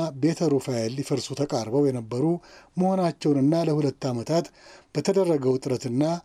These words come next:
ከሃያ ሚሊዮን ብር በላይ ወጪ ተደርጎባቸው የቀድሞ ገጽታቸውን መያዛቸውን አስታውሰዋል። የዚህ አውደ ጥናት አንዱ ዓላማም ከዚህ ተመክሮ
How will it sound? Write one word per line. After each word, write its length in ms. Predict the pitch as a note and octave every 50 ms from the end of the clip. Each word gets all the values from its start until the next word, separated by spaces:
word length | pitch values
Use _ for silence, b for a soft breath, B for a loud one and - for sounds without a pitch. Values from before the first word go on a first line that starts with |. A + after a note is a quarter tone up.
| b b b b b -
ከሃያ 300 | - D3 D3+ E3+ F3+ F#3 F3+
ሚሊዮን 400 | F3+ E3 E3 E3 D#3 D3+ C3 A#2
ብር 180 | G#2+ G2+ C#3 C#3+ D3 B2+
በላይ 260 | A#2+ A2+ A2 G#2+ G#2+
ወጪ 260 | A2 A#2+ C3+ D3 - - F3 E3
ተደርጎባቸው 840 | - D3 C3 C3+ A#2+ A2 - A2+ G#2 A#2 A2+ A2 - - - F#3 F#3+ F#3+ B B B B B B B B
የቀድሞ 420 | D3+ D3+ E3+ E3 F#3 D#3+ D#3 D3+ D3+ D3
ገጽታቸውን 760 | C3+ C3+ C3 - - - C#3+ C3 A2+ - - C3+ C3 B2+ A#2+
መያዛቸውን 680 | B2+ B2 B2 A#2 A2+ A#2 A2 - - - D3+ D#3+ E3 E3 E3 D#3
አስታውሰዋል። 680 | F3+ D3+ - - - B2+ A#2 - - C3 B2+ B2 A2+ G2+ G2 - _ _ _ -
የዚህ 280 | C3+ C3+ B2+ C3+ C#3
አውደ 180 | C3+ C3 A#2+ C3+
ጥናት 300 | D3 D#3 C#3 C#3+ D3 D3 D3+
አንዱ 200 | C3+ A#2+ A2+ A2+
ዓላማም 360 | A2+ A2 A2 A2+ B2+ D3+ E3+ F3+
ከዚህ 320 | D3+ - C#3+ C3 C3+ F3+ -
ተመክሮ 440 | - E3 D#3 B2+ - - - C#3